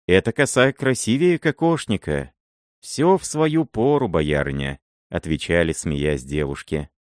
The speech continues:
«А вот Дуняша не прочь бы и от кокошника». «Полноте вы,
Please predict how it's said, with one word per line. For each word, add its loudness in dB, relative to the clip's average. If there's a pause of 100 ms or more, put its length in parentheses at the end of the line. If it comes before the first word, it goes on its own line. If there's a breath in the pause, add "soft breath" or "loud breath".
«А 4
вот 2
Дуняша 4
не 2
прочь 2
бы 4
и 0
от 0
кокошника». 2 (540)
«Полноте 2
вы, 0